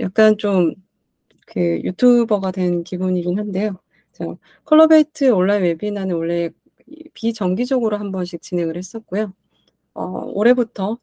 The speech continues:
그러니까 십일월부터는 월 일 회씩 정기 웨비나를 진행하려고 합니다. 컬러베이트 정기 온라인 웨비나에서는 컬러베이트에 있는 기능들을 활용을 해서, 어, 현-, 실제로 기업에서 업무를 하실 때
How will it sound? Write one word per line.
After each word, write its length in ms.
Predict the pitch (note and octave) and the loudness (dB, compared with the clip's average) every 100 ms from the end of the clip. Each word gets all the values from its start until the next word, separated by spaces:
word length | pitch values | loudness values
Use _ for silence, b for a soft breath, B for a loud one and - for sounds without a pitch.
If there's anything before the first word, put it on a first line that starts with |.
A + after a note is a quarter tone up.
| _ | _
그러니까 120 | E3+ | -6
십일월부터는 1300 | F3+ C4 C#4 C#4 C4 A3+ - - F3+ F3+ G#3+ A#3+ A3+ | -6 -2 2 2 2 -2 -10 -6 -2 0 2 2 0
월 300 | F3 F3 F3 | -2 -2 -2
일 180 | G#3 B3+ | 0 0
회씩 420 | B3+ - G3 A3 | 0 -6 -8 -8
정기 320 | - F#3 F3+ E3+ | -6 -4 -2 -2
웨비나를 480 | E3 E3+ E3 G3 | -2 -4 -4 -6
진행하려고 580 | G#3+ - E3+ E3+ E3+ F3 | -6 -4 -4 -4 -6 -6
합니다. 400 | G#3 F3+ F3 E3+ b b b b b b | -4 -4 -4 -6 b b b b b b
컬러베이트 440 | C#4+ D4+ D4+ D4 B3+ | 4 6 6 4 2
정기 280 | G3+ F#3+ | 2 2
온라인 380 | F3+ E3+ G3 G3 | 2 2 0 0
웨비나에서는 920 | E3+ F3+ F#3 E3+ E3 E3 E3+ G3 F3+ F3+ | -2 -2 -4 -4 -6 -6 -6 -4 -6 -4
컬러베이트에 880 | B3 C4 B3 A#3 _ - G#3 F#3+ | -2 0 0 -2 _ -8 -6 -2
있는 220 | F3 F3 | -2 -2
기능들을 560 | E3+ F#3+ G#3+ A3 F#3 F#3+ | -4 -2 0 0 -2 -2
활용을 340 | A3+ A#3 A3+ | -4 -4 -4
해서, 300 | E3+ F#3+ A#3+ - b b b _ | -4 -4 -4 -6 b b b _
어, 180 | F3+ E3+ F3+ | -12 -10 -6
현-, 240 | B3+ B3 - | -4 -4 -6
실제로 540 | - D4 - C#4+ C#4 C4 | -6 -4 0 0 0 -2
기업에서 720 | - G3 G3+ G3 F#3+ F#3 E3+ | -2 -2 -2 -4 -2 -2 -2
업무를 380 | E3+ F3 F3+ F#3 | -2 -2 -2 -2
하실 260 | A#3+ C#4 C4 | -4 -4 -4
때 360 | - F3 F3 | -4 -2 -4